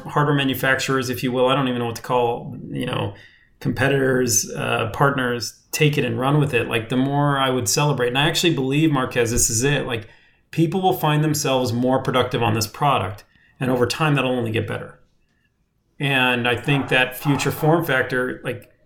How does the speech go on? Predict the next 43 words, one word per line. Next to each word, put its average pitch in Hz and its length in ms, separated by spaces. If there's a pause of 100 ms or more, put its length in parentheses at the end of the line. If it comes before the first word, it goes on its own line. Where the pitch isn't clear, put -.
(120)
we 139 120
need 175 160
more 156 300
from 107 280 (140)
products 127 300
that 127 80
are 127 80
in 123 60
our 123 120
product, - 480
in 120 100
our 123 160
pockets. - 380
We 131 80
just, 147 280
we 143 120
need 165 240
more 170 240
from - 220
them. - 160 (760)
You 247 120
can 208 140
argue, 147 360
"I 147 120
can 180 120
do 202 160
everything, 202 460
I 175 80
can 175 120
do 175 140
anything," 180 480
but 160 220
you're 185 100
starting 214 240
to 160 60
see 190 220
even 165 120
during 160 220
covid 156 320
time, 185 420 (840)
you 151 180
know, 165 220
like, 147 420